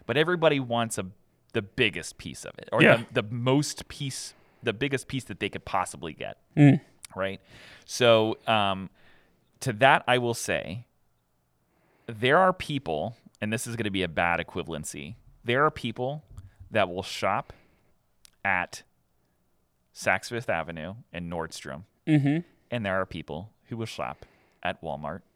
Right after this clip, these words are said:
Speaker 1: or T J Maxx.
Speaker 2: Yeah.
Speaker 1: Right? So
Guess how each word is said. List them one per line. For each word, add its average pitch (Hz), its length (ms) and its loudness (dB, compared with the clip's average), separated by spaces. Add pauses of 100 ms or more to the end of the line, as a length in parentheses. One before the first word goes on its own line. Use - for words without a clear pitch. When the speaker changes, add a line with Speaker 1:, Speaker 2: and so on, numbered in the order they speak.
(100)
Speaker 1:
or - 80 -12
T - 140 -14
J 120 140 -10
Maxx. - 380 -14 (580)
Speaker 2:
Yeah. 151 200 10 (160)
Speaker 1:
Right? 104 240 0 (360)
So 139 460 6